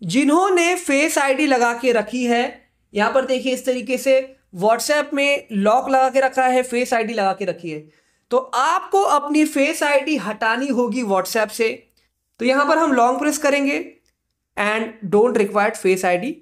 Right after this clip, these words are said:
कर देंगे। अब यहाँ पर मैं आपको मैसेज भेज के दिखा देता हूँ।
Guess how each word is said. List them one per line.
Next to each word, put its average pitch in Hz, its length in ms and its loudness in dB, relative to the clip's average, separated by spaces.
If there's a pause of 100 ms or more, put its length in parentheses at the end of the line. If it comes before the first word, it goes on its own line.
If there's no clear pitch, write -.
(140)
कर 170 160 0
देंगे। 143 380 -6 (840)
अब 226 120 2
यहाँ 349 220 2
पर 381 140 0
मैं 381 100 0
आपको 349 240 0
मैसेज 302 340 0
भेज 311 200 2
के 320 100 -2
दिखा 262 240 0
देता 269 220 0
हूँ। 277 360 0